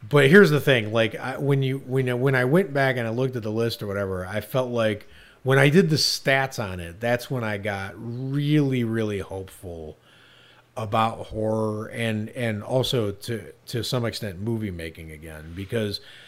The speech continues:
I didn't expect so many original films.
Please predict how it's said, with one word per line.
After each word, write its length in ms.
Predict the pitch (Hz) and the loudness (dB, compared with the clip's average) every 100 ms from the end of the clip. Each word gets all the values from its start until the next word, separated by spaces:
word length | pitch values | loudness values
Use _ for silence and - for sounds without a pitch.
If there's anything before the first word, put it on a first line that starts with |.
| - - - | -20 -4 2
I 180 | 190 240 | 4 6
didn't 340 | 185 180 151 | 6 4 2
expect 760 | 120 - - 147 147 - 151 | -4 -4 -2 -2 -2 -4 -10
so 800 | - - - - - 151 143 147 | -6 -4 -4 -4 0 4 4 4
many 300 | 135 113 98 | 2 -2 -4
original 520 | 90 92 92 92 76 | -6 -6 -8 -8 -10
films. 560 | 71 76 69 - - | -14 -16 -18 -20 -20